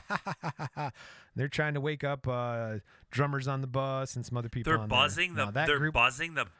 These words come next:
Speaker 2: bus with the plane?
Speaker 1: Yeah, man, they're just in, meow,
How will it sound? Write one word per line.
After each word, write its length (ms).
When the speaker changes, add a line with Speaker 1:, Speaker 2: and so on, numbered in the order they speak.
Speaker 2:
bus 320
with 140
the 80
plane? 420
Speaker 1:
Yeah, 220
man, 220
they're 100
just 220
in, 260
meow, 720